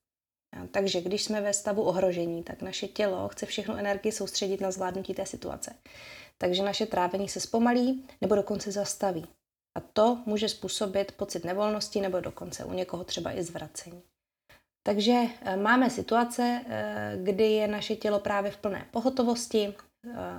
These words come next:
v té situaci nám srdce buší rychle, dýcháme rychle, jsme napnutí, možná je nám i trošku nevolno, A to všechno je způsob, jak se to naše tělo snaží reagovat na nebezpečí.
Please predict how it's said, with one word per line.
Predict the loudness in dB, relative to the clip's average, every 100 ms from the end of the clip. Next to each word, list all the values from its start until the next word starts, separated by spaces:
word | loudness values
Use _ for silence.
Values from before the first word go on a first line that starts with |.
| -12
v | -8
té | -2
situaci | 0 2 2 2 0
nám | -4 -4
srdce | -6 -8 -16 -20 -8 -2
buší | 0 2 4 2 0 -4 -10
rychle, | -6 -4 2 2 2 -4 -16 -16 -4
dýcháme | 0 2 2 2
rychle, | 2 0 -2 -4
jsme | -4 -4
napnutí, | -2 0 0 0 0 0 0 -4 -18 _
možná | 0 2 2
je | 2
nám | 0 0
i | 0
trošku | -2 0
nevolno, | 0 2 0 0 0 -2 -6 _ _ -12
A | -4
to | 0
všechno | 2 6 4 4 2
je | 2 -2
způsob, | -4 -6 -6 -4 -4 -2
jak | -4 -4
se | -4
to | -2
naše | -4 -4 -8
tělo | 2 4 4 2 -2
snaží | -4 -2 2 4
reagovat | 4 2 2 0
na | 0
nebezpečí. | 0 2 2 2 -4 -6